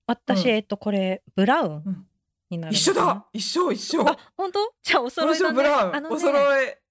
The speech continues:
Speaker 2: うん。
Speaker 1: よかったよ。今日届いたの
Speaker 2: 本当に？
Speaker 1: 着てみたら。うん。
Speaker 2: あ、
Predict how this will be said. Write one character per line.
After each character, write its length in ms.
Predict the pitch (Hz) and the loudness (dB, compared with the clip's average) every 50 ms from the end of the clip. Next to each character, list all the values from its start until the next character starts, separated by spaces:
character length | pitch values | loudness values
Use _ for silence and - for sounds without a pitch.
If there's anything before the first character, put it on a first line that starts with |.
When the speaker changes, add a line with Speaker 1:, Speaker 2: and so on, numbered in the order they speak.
| _ _ _ _ | _ _ _ _
Speaker 2:
う 60 | 220 | -6
ん。 20 | 220 | -6
Speaker 1:
よ 80 | 349 - | -4 0
か 120 | - 262 | 0 0
っ 120 | 220 - _ | 0 0 _
た 80 | 170 | -8
よ。 240 | 151 147 147 196 - _ _ _ _ _ _ _ _ - | -8 -6 -8 -12 -16 _ _ _ _ _ _ _ _ -2
今 100 | - 233 | 0 0
日 60 | 226 | 2
届 260 | 262 302 349 381 381 359 | 0 0 2 2 2 2
い 60 | 381 | 0
た 80 | 175 | -2
の 60 | 160 160 | -6 -6
Speaker 2:
本 80 | 160 | -10
当 40 | - - | -12 -8
に？ 20 | |
Speaker 1:
着 20 | - | -4
て 120 | - 185 | -2 -2
み 100 | 175 175 | -2 -2
た 80 | - 165 | -4 -6
ら。 180 | 160 156 139 - _ _ | -10 -10 -12 -16 _ _
う 60 | 208 202 | 0 0
ん。 240 | 185 170 151 147 - _ _ - | 0 0 -4 -8 -14 _ _ 2
Speaker 2:
あ、 300 | 285 330 330 302 - | 2 2 2 2 -4